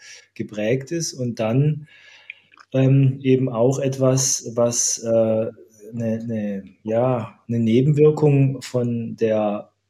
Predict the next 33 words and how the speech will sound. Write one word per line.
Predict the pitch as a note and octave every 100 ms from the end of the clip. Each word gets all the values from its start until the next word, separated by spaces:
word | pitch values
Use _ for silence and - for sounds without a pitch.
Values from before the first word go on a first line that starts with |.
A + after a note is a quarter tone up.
| _ _ -
Entwicklung | A2 G2+ C3+ C#3 D3 C3+
ist, | C3 -
an | A#2
seiner | G#2+ A#2 A2+ A#2+ -
Intuition | B2+ B2+ B2 A#2 - B2 C#3+
zu | D3 A#2
arbeiten | G#2+ G#2 G2+ G2+ G2+
oder | G#2
überhaupt | G#2 G2 A#2 - -
die, | A#2+ A#2+ - -
die | A2+ A#2
Intuition | A#2+ - A2+ - G#2+ A2 B2+ A#2
neu | A2 A#2
zu | - A2
begreifen. | - A#2+ - G2+ A2+ A#2 G2+ F#2
Ich | -
mein, | G2+ G2+ G2 G2 -
es | - -
ist | A#2+ -
nicht | A2
so, | - A2+ G#2+
dass | G#2 G#2 G2 - -
man | A2 G#2 G2+
die, | G2+ G2+ G2 - - _ - - - - - - - _ _
ähm, | G2+ F#2+ F#2+ G2 - _ - -
nicht | G#2 A2 A2 -
hätte, | A#2+ C#3+ G#2+
aber | G2+
ich | G#2+
glaube, | - A2+ A2+
dass | A2+ G#2+
es | A2+ -
im, | A#2+ G#2+ G2+